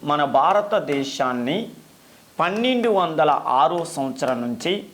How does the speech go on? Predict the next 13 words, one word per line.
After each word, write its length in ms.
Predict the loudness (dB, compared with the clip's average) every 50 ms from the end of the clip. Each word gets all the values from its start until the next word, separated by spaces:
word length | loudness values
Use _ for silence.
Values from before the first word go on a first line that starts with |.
| -8 -2
పదిహేను 500 | -2 -2 0 0 0 0 0 0 0 0
వందల 340 | -2 -2 -2 -2 -2 -2 -2
ఇరవై 340 | -2 -2 0 0 0 2 2
ఆరో 260 | 2 2 2 0 -4 -8 -8 -8
సంవత్సరం 360 | -8 -8 -8 -6 -6 -4 -4
వరకు 380 | -4 -4 -4 -2 -2 -2 -2 -4 -6 -6
సుదీర్ఘంగా 840 | -4 -2 0 0 0 0 -2 -4 -4 -4 -4 -2 0 0 -2 -2 -6 -12 -18 -20 -20 -20 -20 -20 -16 -8 -4
మూడు 280 | 0 2 2 4 4
వందల 400 | 2 2 0 -2 -2 -2 -2 -2
సంవత్సరాల 540 | -4 -4 -6 -6 -6 -2 -2 0 0 0 -2
పాటు 540 | -2 0 0 -2 0 -2 -4 -4 -4 -4 -8 -12 -16 -20 -20 -12 -6 -2
మధ్యయుగ 480 | -2 -2 -2 0 2 2 2 2 0
భారతదేశాన్ని 1080 | 0 0 0 0 0 -2 -2 -4 -4 -2 -2 -2 -4 -4 -6 -6 -4 -2 -2 -2 -4